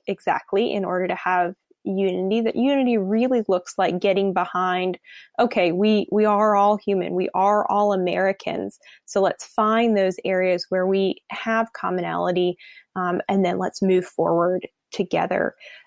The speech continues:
So how do you think that we can stop thinking in this sort of us versus them mentality and actually begin to experience unity in our country?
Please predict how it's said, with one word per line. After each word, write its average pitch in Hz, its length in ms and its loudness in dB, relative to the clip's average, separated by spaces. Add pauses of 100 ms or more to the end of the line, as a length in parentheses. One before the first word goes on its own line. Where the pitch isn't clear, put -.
(220)
So 311 300 2 (280)
how 453 280 2
do 285 100 2
you 247 220 4
think 208 440 -4 (200)
that 190 200 -2
we 196 180 -2
can 190 460 -4 (360)
stop - 540 -4
thinking 196 480 -2
in 180 120 0
this 180 160 -4
sort 180 200 0
of 175 180 -2 (520)
us 208 500 -2
versus 196 540 0
them 190 280 0
mentality 180 840 -2 (440)
and 202 200 0
actually 226 500 0
begin 202 600 0
to - 120 -4
experience 180 760 -4
unity - 340 -2
in - 100 -6
our - 80 -6
country? - 480 -8